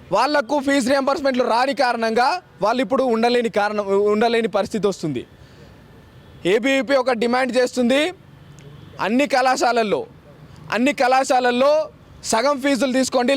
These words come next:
లేదంటే మొత్తానికే ఫీజు తీసుకోకుండా పిల్లల్ని అడ్మిషన్ చేసుకోవాలి. ప్రభుత్వం కూడా వెంటనే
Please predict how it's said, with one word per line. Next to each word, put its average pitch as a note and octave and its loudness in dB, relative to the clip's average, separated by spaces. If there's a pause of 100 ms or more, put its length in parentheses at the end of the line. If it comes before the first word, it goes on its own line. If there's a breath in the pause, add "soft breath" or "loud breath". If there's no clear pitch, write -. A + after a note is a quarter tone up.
లేదంటే B3+ 0 (100)
మొత్తానికే B3+ -2
ఫీజు A#3 0
తీసుకోకుండా G#3+ 0 (280)
పిల్లల్ని A3 0
అడ్మిషన్ G#3 -2
చేసుకోవాలి. F3 -2 (540 loud breath)
ప్రభుత్వం C4 0
కూడా C4 4 (220)
వెంటనే B3+ 0